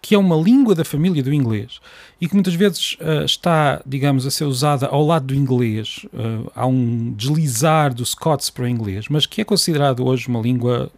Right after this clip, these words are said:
separada, tem uma história própria. É um pouco como o suíço-alemão. O suíço-alemão é uma língua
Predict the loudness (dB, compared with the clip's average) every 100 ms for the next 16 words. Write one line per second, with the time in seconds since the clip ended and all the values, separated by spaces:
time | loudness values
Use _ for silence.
0 | -10 -4 0 2 2 -2 -6 -14 -20 -20
1 | -8 -6 -4 -2 -2 -2 0 0 0 -4
2 | -8 -10 -20 -20 -16 -8 -2 0 0 -2
3 | -2 0 2 0 -2 -4 -4 -2 0 0
4 | 2 2 0 -4 -8 -8 -6 -4 -2 0
5 | 0 -2 -6 _ _ -4 -2 -2 -4 -4
6 | -6